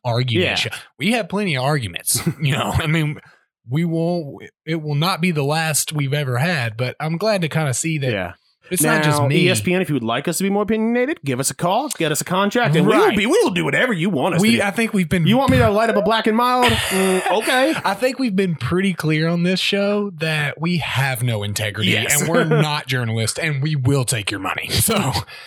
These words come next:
Speaker 1: so give us a shout. You know, I mean, now that we've spent some time bashing you type of deal, but w-, look, I'll sell out next episode
Speaker 2: Yeah.
Speaker 1: and say, "You know what?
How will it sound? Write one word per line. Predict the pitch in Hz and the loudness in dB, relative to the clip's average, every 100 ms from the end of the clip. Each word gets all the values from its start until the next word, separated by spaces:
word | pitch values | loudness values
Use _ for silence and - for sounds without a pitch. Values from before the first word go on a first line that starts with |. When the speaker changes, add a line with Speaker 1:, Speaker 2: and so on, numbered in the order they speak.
| - | -10
Speaker 1:
so | - 160 | -4 -2
give | 139 180 | -2 -2
us | 277 | 0
a | 190 | 0
shout. | 151 220 170 120 - | 0 0 0 -2 -2
You | 175 | -2
know, | 143 127 | -2 0
I | 147 | 0
mean, | 139 131 | 0 0
now | 139 131 | 0 -2
that | 139 | -2
we've | 147 131 | -2 0
spent | - 147 135 - | 0 -2 -2 -4
some | 131 | -2
time | 127 147 131 | 0 0 0
bashing | 127 165 175 - 135 | 0 0 0 0 0
you | 120 117 | -2 -2
type | 143 135 | -2 -2
of | 123 | -4
deal, | 120 123 120 127 | -2 -2 -2 -2
but | 127 135 - | -2 -4 -4
w-, | 127 131 | -6 -6
look, | 151 180 - - - _ _ _ _ | -2 -2 -4 -12 -20 _ _ _ _
I'll | 123 160 | -6 -4
sell | - 147 | -4 -4
out | 131 113 | -4 -4
next | 139 143 - | -4 -4 -4
episode | 156 - - 117 107 107 | -4 -2 -2 -2 -4 -4
Speaker 2:
Yeah. | 127 170 120 | 0 0 0
Speaker 1:
and | 117 110 | -2 -2
say, | - 139 120 120 | -4 -2 -4 -4
"You | 147 165 | -4 -4
know | 131 | -2
what? | 131 160 214 | 0 0 -2